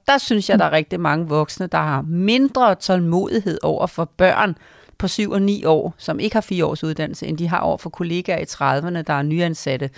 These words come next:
Du spørger bare, der er en nøgle her, og ja, du siger til, og der er plads til at begå fejl i det her firma, og det er selvfølgelig nyt alt sammen, og lige når det er nyt, det ved jeg. Og så ind ad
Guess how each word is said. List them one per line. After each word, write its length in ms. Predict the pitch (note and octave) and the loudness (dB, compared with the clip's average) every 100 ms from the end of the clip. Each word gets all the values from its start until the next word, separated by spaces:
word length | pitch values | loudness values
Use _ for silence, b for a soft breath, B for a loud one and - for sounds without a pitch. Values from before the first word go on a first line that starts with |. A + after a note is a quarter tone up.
| b - | b -10
Du 60 | |
spørger 340 | A3+ - F#3 - | -8 0 0 2
bare, 300 | E3+ C#3+ C#3+ | 0 -2 0
der 60 | F3 | 0
er 60 | |
en 60 | F#3+ | 0
nøgle 280 | E3+ E3 F#3 | 0 -2 -2
her, 180 | - E3+ | -2 -2
og 60 | |
ja, 80 | E3+ | -4
du 160 | F3 G#3+ | -6 -6
siger 220 | - G#3+ | -4 -4
til, 340 | - G3 G#3 | -2 0 2
og 100 | D#3+ - B B | 2 -2 B B
der 40 | G3+ | -2
er 0 | |
plads 280 | - G#3 | 2 0
til 100 | - | 0
at 60 | G#3 | -4
begå 220 | F#3 F3 | -2 -4
fejl 360 | D#3+ D#3 D#3+ F#3 | 0 0 0 -2
i 20 | |
det 140 | F3+ | 0
her 120 | F#3 E3 | 0 -2
firma, 460 | - D3 D3+ F3 | -2 0 0 0
og 120 | C#3+ | 0
det 80 | D#3+ | 0
er 40 | A3+ | 0
selvfølgelig 420 | A#3 - G3+ G#3 | 0 -2 -2 0
nyt 180 | F#3 F#3 | 0 0
alt 200 | D#3+ E3+ | 0 0
sammen, 280 | D3 D3 E3+ | -2 0 0
og 60 | |
lige 160 | E3 B3 | 0 0
når 100 | A#3+ | 2
det 100 | F#3+ | 0
er 60 | |
nyt, 240 | E3+ F3 - | 0 0 0
det 100 | G#3 | 0
ved 140 | D#3+ | 2
jeg. 140 | C#3+ E3+ B B B | 2 0 B B B
Og 100 | - | 0
så 120 | F#3+ | 4
ind 180 | A#3+ | 4
ad 60 | G#3+ | 4